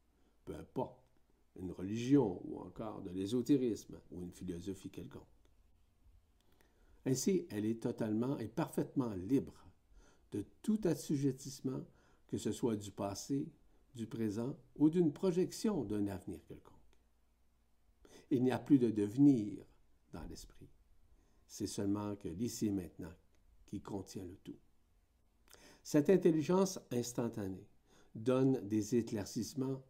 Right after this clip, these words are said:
généralement inédits qui sont issus de ce que nous appelons des annales géodésiques. Dans ce contexte,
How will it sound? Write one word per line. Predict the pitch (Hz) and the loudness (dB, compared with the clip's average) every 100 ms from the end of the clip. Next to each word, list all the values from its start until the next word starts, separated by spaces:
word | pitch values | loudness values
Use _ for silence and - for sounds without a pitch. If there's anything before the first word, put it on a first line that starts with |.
| _ | _
généralement | 90 87 139 123 92 95 98 95 - _ | -10 4 6 6 2 -4 -4 -4 -10 _
inédits | 139 131 95 92 95 - _ - - _ | 2 2 -2 -6 -10 -12 _ -20 -20 _
qui | - | -6
sont | 135 123 - | -2 -2 4
issus | 147 139 - 151 - - - - _ - - - | 2 2 -2 -2 -2 -16 -20 -20 _ -20 -20 -10
de | 92 | -8
ce | - | -6
que | |
nous | 98 92 107 | -6 -4 -6
appelons | 101 131 131 131 - | -6 -4 -4 -6 -8
des | 98 98 | -6 -4
annales | 123 123 139 151 131 - | -2 0 0 0 -2 -6
géodésiques. | 95 104 113 90 82 - - - _ _ _ _ _ - - | -4 -2 0 -2 -8 -16 -20 -20 _ _ _ _ _ -20 -12
Dans | 92 | -8
ce | - - | -8 -10
contexte, | - 175 - 165 160 - | -12 -6 -2 -2 -4 -16